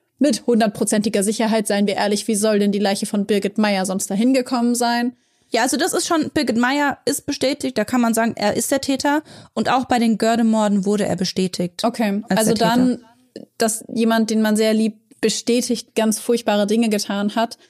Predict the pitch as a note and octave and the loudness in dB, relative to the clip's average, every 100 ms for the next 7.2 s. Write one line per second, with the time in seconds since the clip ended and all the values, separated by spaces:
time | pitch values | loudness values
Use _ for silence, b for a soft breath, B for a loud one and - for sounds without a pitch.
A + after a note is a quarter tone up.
0 | b b b G#3 G#3 G#3 G#3+ A3+ A3 - | b b b 0 2 4 2 2 -2 0
1 | G#3 G3+ G#3+ G#3 - G#3+ - - G3+ - | 0 0 0 -2 -2 -4 -2 -4 -2 0
2 | A3 A3 G#3+ - A#3 G#3 G#3 F#3 G#3+ G#3 | -2 0 -2 -2 0 0 0 0 0 0
3 | - G#3+ G#3 A3 G#3 G#3 G#3 G#3 G3+ G3+ | 0 0 0 0 0 2 2 2 0 0
4 | G3+ - _ _ _ _ - - A3 A3 | -2 -6 _ _ _ _ -6 0 0 0
5 | G3+ G3+ A3 - - - G3 A#3 G#3 G3+ | -2 -4 -6 -4 -4 -2 0 2 2 0
6 | G3+ - A#3+ B3 C#4 _ - G#3+ G3 A#3 | -2 -2 0 2 0 _ -2 -2 0 2
7 | G#3 G#3 | 2 2